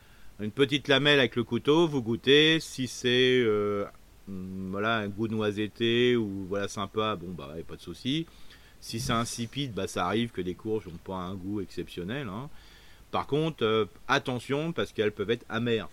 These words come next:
euh, parce que il peut y avoir une, euh, voilà, la combinaison des fois entre le père et la mère f-, donne de l'amertume.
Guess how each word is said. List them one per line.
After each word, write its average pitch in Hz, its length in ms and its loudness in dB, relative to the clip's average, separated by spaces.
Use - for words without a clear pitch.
euh, 80 400 -8
parce - 220 -8
que 107 240 2
il 104 80 -4
peut 95 120 -6
y 90 60 0
avoir 95 240 -2
une, 90 140 -6
euh, 80 180 -8
voilà, 90 380 -4
la 107 100 0
combinaison 131 680 2
des 120 140 2
fois 123 360 2
entre 110 380 0
le 104 80 2
père 120 260 2
et 107 60 0
la 98 100 -2
mère 123 380 -4
f-, 98 100 -12
donne 113 160 0
de 107 80 2
l'amertume. 107 640 -4